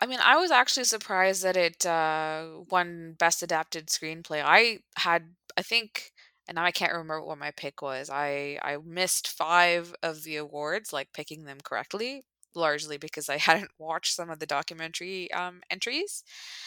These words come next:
But, um, I was surprised, like, I thought, you know, Power of the Dog or, or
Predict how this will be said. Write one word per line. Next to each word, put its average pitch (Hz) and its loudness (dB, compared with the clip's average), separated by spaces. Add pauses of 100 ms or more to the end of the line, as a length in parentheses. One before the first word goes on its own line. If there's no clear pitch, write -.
(380)
But, 180 6
um, 170 8
I 190 10
was 277 2
surprised, 185 2
like, 160 -2
I 156 4
thought, 160 -2
you 170 -8
know, 147 -8
Power 151 -2
of 151 -6
the 151 -10
Dog 143 0
or, 147 -10
or 147 -10